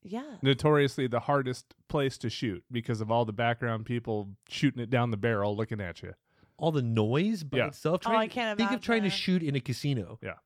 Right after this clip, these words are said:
Speaker 3: 'Cause it has to be silent. All the sound is added in, like, after the fact. So
Speaker 2: Mm-hmm.
Speaker 3: it has to be quiet. That would be so tough.
Speaker 2: Yeah.
Speaker 3: You could tell when it's just on location and not on a
Speaker 1: Yeah.
Speaker 3: set, and it just looks like they're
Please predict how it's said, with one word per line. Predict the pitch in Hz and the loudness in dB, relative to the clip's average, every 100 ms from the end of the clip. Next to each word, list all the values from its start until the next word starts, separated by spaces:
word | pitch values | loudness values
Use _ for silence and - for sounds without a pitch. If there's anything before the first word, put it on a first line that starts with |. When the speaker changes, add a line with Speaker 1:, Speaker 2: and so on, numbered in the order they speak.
| _ | _
Speaker 3:
'Cause | 143 135 | 0 0
it | 135 | 2
has | 185 226 | 2 0
to | 190 | 0
be | 135 | -2
silent. | - 175 190 101 87 | 0 0 2 -2 -4
All | 131 185 208 | 0 2 4
the | 147 | 2
sound | 123 147 170 131 | 0 0 2 2
is | 101 | 0
added | 110 131 123 107 | -2 0 0 2
in, | 120 95 - _ - | 0 -2 -10 _ -4
like, | 107 95 | -4 -4
after | 113 110 101 | -4 -4 -4
the | 92 | -6
fact. | 110 - - | -8 -10 -12
So | - 110 104 | -4 0 0
Speaker 2:
Mm-hmm. | 107 131 | -2 -4
Speaker 3:
it | |
has | 143 156 - | -2 -4 -4
to | 104 | -8
be | |
quiet. | 92 - 135 95 - _ _ _ _ _ _ - | -8 -4 -4 -4 -16 _ _ _ _ _ _ -8
That | |
would | 127 | -4
be | 113 | -4
so | 101 127 117 | -4 -2 -2
tough. | 110 - - | -4 -10 0
Speaker 2:
Yeah. | 233 143 92 _ - | 2 2 -2 _ -4
Speaker 3:
You | 131 | -2
could | 117 | 0
tell | 127 127 107 | 2 2 4
when | 98 | 2
it's | 92 - | -2 -6
just | 92 - | -8 -4
on | 101 95 | -2 0
location | 92 - 95 - 92 | -2 0 -2 -2 -4
and | 87 | -2
not | 85 90 | -2 -2
on | 87 | -4
a | |
Speaker 1:
Yeah. | 90 - | -4 -4
Speaker 3:
set, | 98 90 95 101 | -2 -2 -4 -8
and | 87 | -10
it | |
just | 95 90 | -10 -10
looks | 90 87 - | -8 -8 -6
like | 95 87 | -8 -6
they're | 92 90 104 | -4 -4 -6